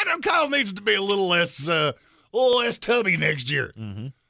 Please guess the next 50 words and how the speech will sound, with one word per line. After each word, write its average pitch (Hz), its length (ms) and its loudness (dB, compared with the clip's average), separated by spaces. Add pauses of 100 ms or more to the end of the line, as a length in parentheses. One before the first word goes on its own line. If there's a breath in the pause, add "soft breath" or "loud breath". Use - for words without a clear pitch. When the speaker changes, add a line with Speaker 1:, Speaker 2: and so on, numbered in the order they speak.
(260)
Speaker 2:
Maybe 123 220 0
he 127 80 -4
needs 117 220 -6
to 117 60 -6
get 104 160 -6
hooked 117 200 -6
up 117 160 -4
with 104 80 -8
the - 40 -20
P 110 200 -2
H 101 180 -6
D 101 100 -4
weight 120 220 -6
loss 76 180 -10
program. 113 240 -2
Speaker 1:
Hundred - 60 -10
percent. 90 240 -8 (340)
<laughs> - 1300 -14
Look 95 160 -8
like - 200 -6
Tank. 107 340 -4 (100)
Speaker 2:
There 131 180 -2
is 147 200 -6
an 110 80 -6
athlete 123 240 -6
Speaker 1:
Did 202 80 4
you 269 60 4
ever 320 80 2
think 247 100 0
Speaker 2:
inside 277 140 4
Speaker 1:
there 202 80 2
Speaker 2:
of 202 100 2
Speaker 1:
would 185 40 0
Speaker 2:
all 180 60 -2
Speaker 1:
come 202 140 2
a 185 40 0
Speaker 2:
this. 151 80 -6
Speaker 1:
time 185 200 2
that 156 100 2
I 139 60 2
would 127 100 -2
say 143 160 0
Kyle 151 320 0
Lowry 151 340 2
would 120 140 -2
wanna 131 200 2
look 123 180 -2
like 104 240 -2
you? 104 200 0
Speaker 2:
No. 156 460 2